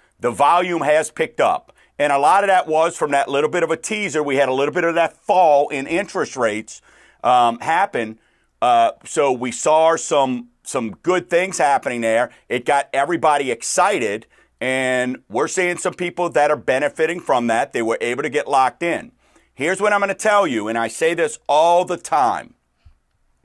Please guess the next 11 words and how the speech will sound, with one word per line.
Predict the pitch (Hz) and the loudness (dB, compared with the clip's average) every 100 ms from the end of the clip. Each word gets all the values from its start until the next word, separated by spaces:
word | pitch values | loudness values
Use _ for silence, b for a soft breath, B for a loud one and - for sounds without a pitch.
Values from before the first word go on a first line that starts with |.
| _ _ b b b b | _ _ b b b b
Sitting | - 190 226 | -2 0 2
on | 220 | 0
the | 196 | 0
sideline | - 185 202 175 143 131 127 127 - | 0 2 2 2 2 2 0 -4 -4
isn't | 160 175 160 | -4 -4 -4
going | 160 160 147 | 0 0 -2
to | 147 | -6
do | 117 143 | -6 -4
you | 139 131 - | -2 -4 -4
any | 135 131 | -4 -4
good. | 104 117 80 - | -2 -2 -2 -8